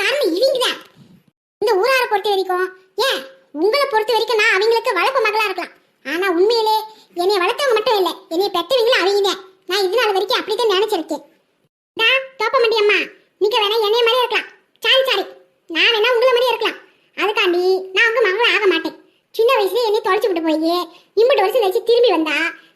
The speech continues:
நான் உங்களை எப்படி அம்மான்னு ஏத்துக்க முடியும்? காலத்துக்கும் எனக்கு அம்மா அப்பான்னா அது இவங்க தான். தயவு செஞ்சு நீங்க இங்க இருந்து கிளம்புங்க. அம்மாடி, தயவு செஞ்சு இங்க இருந்து போங்க.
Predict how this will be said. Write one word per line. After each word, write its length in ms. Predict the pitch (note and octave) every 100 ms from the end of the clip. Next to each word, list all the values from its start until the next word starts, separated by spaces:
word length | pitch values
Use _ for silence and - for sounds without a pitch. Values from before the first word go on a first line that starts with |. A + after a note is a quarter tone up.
| F#4+
நான் 180 | G#4 A#4+
உங்களை 200 | G#4 B4 G#4+
எப்படி 140 | G#4+ C5+ G4
அம்மான்னு 280 | B4+ C5+ A#4+
ஏத்துக்க 200 | A#4+ A4
முடியும்? 280 | A4 A4+ A#4 - _ _ _ _ _ -
காலத்துக்கும் 500 | F#4 A#4 C5+ C5 A#4+
எனக்கு 220 | A4+ G4
அம்மா 160 | G4 B4
அப்பான்னா 260 | F#4+ A#4 B4
அது 100 | A#4 G#4
இவங்க 180 | A#4 A4
தான். 100 | F4 - _ _ F#4+
தயவு 180 | B4 C5+
செஞ்சு 160 | B4+ A#4+
நீங்க 120 | B4+
இங்க 120 | A4+
இருந்து 180 | A#4 -
கிளம்புங்க. 320 | G#4 A#4 G#4 - - _ _ _ _ _ _ _ -
அம்மாடி, 340 | D5+ C5+ C5+ C#5+ C5 C5+ - _ _ _ _ - F4
தயவு 180 | A4 C5
செஞ்சு 160 | A#4+ A4+
இங்க 100 | B4+
இருந்து 200 | D5 C5
போங்க. 180 | C#5+